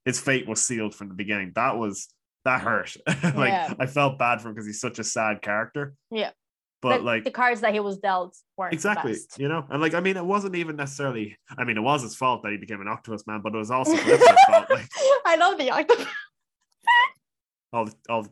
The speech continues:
Speaker 1: tentacles. <laughs> Even to an extent, Barbossa's death in the first one, death <laughs> in the first one,
Speaker 2: Death.
Speaker 1: like,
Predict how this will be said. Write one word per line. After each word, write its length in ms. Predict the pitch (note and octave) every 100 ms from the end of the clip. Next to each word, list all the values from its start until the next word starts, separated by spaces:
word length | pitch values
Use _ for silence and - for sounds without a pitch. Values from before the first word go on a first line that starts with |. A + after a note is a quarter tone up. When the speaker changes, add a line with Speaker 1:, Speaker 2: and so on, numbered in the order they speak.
| _
Speaker 1:
tentacles. 520 | A#2+ A2 - A2+ G#2+ D#3+ D3+ -
<laughs> 220 | D3 D#3
Even 280 | A3+ B3 A3
to 120 | F#3
an 60 | D#3+
extent, 380 | C#3 D3+ C#3 - -
Barbossa's 560 | C#3 C3+ C#3+ E3+ D#3+ C#3
death 300 | C3+ C3 -
in 80 | G#2+
the 60 |
first 320 | - A#2+ A#2 G2+
one, 200 | F2+ - -
death 300 | G#2+ F#2 -
<laughs> 80 | C3+
in 80 | C3+
the 60 | -
first 320 | A#2 A2 -
one, 140 | G#2+ - -
Speaker 2:
Death. 360 | B3 G#3+ B3+ -
Speaker 1:
like, 160 | -